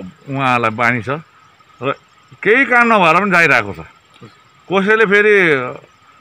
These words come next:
रेतो, अ, रातो सेलटेप पाइहाल्छ, क्रसको चिह्न लगाएर गाडीमा चढाउनु भयो। बेकाममा चाहिँ नजाइदिनुहोस्, किनभने यो सोसियल डिस्टेन्सिङको कुरा छ। एकजना लाग्यो भने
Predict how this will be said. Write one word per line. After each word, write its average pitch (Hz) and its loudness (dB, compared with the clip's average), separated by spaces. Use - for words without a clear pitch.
रेतो, 170 2
अ, 202 -4
रातो 175 0
सेलटेप 165 -2
पाइहाल्छ, 143 0
क्रसको 175 -2
चिह्न 151 -2
लगाएर 135 2
गाडीमा 123 0
चढाउनु 120 -2
भयो। 101 -2
बेकाममा 220 2
चाहिँ 214 2
नजाइदिनुहोस्, 143 0
किनभने 185 0
यो 202 2
सोसियल 202 0
डिस्टेन्सिङको 175 -2
कुरा 139 0
छ। 117 -8
एकजना 220 0
लाग्यो 208 2
भने 123 0